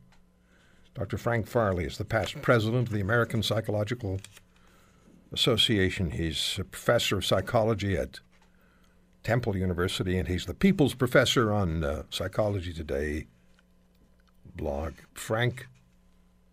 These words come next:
what is this about? What, what, what state of mind does somebody have to be in to,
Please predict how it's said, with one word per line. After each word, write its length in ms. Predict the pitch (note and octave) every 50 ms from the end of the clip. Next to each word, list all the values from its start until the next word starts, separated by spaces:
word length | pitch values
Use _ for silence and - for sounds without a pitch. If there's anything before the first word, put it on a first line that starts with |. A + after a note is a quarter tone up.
| _ _ _ _ _ _ _ _ _ _ _ _ _ _ _ _ _ _ -
what 240 | - B2 D#3 A3 F#3+
is 160 | - - -
this 180 | - D#2 - -
about? 460 | - B1+ C2+ C#2 C2+ B1+ B1+ - - -
What, 120 | - - - - - _ - - _ _ _ -
what, 160 | - - - - - _ _ _ _ _ - _ _ _ _ _ _
what 140 | - G3 -
state 280 | - - - D4 D4+ G#3+
of 140 | D3+ G#2+
mind 300 | B2+ C3 C#3 D3+ D#3 C3
does 120 | B2 A2+ -
somebody 280 | - E3 C#3+ C3 B2
have 180 | - C3 B2 -
to 80 | - F#2
be 200 | G#2 B2+ B2 A#2
in 140 | G2+ F2+ F2+
to, 200 | - G2+ E2